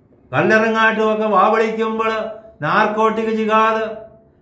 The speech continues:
ലവ് ജിഹാദ് എന്നൊക്കെ പറയുകയാ. സുപ്രീം കോടതി പറഞ്ഞിട്ടുണ്ട്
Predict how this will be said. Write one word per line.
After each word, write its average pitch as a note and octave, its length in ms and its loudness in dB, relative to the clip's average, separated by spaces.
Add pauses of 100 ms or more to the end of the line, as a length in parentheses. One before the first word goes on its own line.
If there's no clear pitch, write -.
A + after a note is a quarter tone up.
ലവ് A3 400 2
ജിഹാദ് G#3+ 340 2
എന്നൊക്കെ G3+ 240 -2
പറയുകയാ. F#3 680 -4 (440)
സുപ്രീം G#3 420 0
കോടതി A3 320 0
പറഞ്ഞിട്ടുണ്ട് G#3+ 960 -2